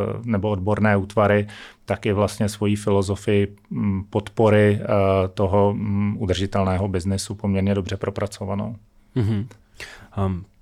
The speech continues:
Speaker 2: možná poslední dotaz k minulosti, než se
Speaker 1: Mhm.
Speaker 2: budeme podívat na to, co se bude dít spíš. Ten se týká možná připravenosti firem na krize a na nějaký shakes, prostě,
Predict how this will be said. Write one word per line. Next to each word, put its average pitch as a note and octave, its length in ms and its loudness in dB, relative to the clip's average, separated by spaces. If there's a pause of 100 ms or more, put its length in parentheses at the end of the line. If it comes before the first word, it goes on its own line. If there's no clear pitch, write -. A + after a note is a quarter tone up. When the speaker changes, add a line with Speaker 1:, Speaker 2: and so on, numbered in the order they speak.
(160)
Speaker 2:
možná G#2+ 260 0
poslední G#2+ 500 0
dotaz G#2 440 -4
k - 200 -12
minulosti, G2+ 800 -2
než G#2+ 240 -6
se A2 100 0
Speaker 1:
Mhm. G2+ 80 -4
Speaker 2:
budeme G2 180 -6
podívat G2 280 -10
na G2+ 80 -6
to, G#2 100 -10
co G#2+ 120 -10
se - 140 -8
bude F#2+ 240 -4
dít F2 180 -10
spíš. - 420 -12 (360)
Ten G2 120 -4
se - 100 -8
týká A2+ 240 -4
možná A2+ 460 -2 (460)
připravenosti B2+ 640 2
firem F2+ 520 0
na F#2 100 0
krize G2 520 2
a G2+ 200 2
na F#2+ 120 0
nějaký F#2+ 320 0
shakes, - 520 -6
prostě, G#2 500 -6